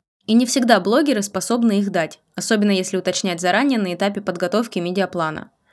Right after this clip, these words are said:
Для того, чтобы не допустить конфликт интересов, нужно поделить подборку медиаплана на первичную и вторичную.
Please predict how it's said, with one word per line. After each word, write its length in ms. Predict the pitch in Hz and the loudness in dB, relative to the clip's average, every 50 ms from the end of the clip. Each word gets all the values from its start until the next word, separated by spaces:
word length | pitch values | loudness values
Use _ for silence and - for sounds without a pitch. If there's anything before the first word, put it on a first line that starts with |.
| _ _ - - - _ _ | _ _ -20 -20 -20 _ _
Для 160 | 190 196 214 | -4 -4 0
того, 220 | 214 247 247 269 269 | 0 2 2 2 0
чтобы 280 | 269 - 247 214 226 226 | 0 -2 0 2 2 2
не 80 | 226 | 2
допустить 460 | 226 214 214 240 233 233 - 240 233 | 0 -2 -4 -4 -6 -2 -2 -4 -2
конфликт 440 | - 214 214 226 220 - 226 226 - | 0 -2 -2 -2 0 -2 -4 -2 -2
интересов, 600 | 208 202 202 233 247 294 359 - - 185 - - - | -4 -2 -2 0 0 0 0 0 -2 -6 -8 -10 -8
нужно 340 | 214 202 247 269 262 254 220 | -2 0 0 2 2 0 -2
поделить 400 | 214 214 190 214 220 247 233 - | -2 -2 -2 -2 -2 -2 -2 -2
подборку 460 | - 202 190 190 208 208 202 202 202 | -2 -2 -2 0 -2 -2 -2 -2 -4
медиаплана 560 | 190 180 175 180 180 180 214 240 277 294 285 | -4 -2 -2 -4 -2 0 0 0 2 2 2
на 140 | 233 208 190 | 0 0 -2
первичную 560 | 202 202 196 208 277 277 - - 262 240 220 | -2 -4 -2 0 0 -2 0 -2 -2 -2 -2
и 100 | - - | -2 -2
вторичную. 720 | 226 226 - 214 196 180 156 - - - - - - - | -4 0 0 0 0 0 -4 -6 -6 -8 -8 -10 -12 -14